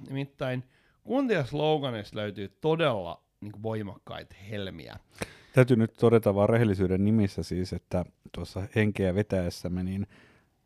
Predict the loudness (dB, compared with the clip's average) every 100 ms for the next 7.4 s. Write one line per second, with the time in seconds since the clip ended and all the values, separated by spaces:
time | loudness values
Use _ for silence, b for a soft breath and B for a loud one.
0 | _ -6 -4 -2 -4 -6 -8 -8 -8 -8
1 | -6 -4 -4 -4 -4 -2 -4 -4 -8 -2
2 | 0 0 -2 -4 -2 0 0 -2 -4 -4
3 | -4 -4 -6 -8 -16 _ 0 4 4 4
4 | 2 0 -4 -2 0 0 2 2 0 -2
5 | -6 -6 -4 0 0 0 -4 -6 -10 -8
6 | -4 -2 -2 -4 -4 -4 -8 0 6 8
7 | 6 2 -2 -2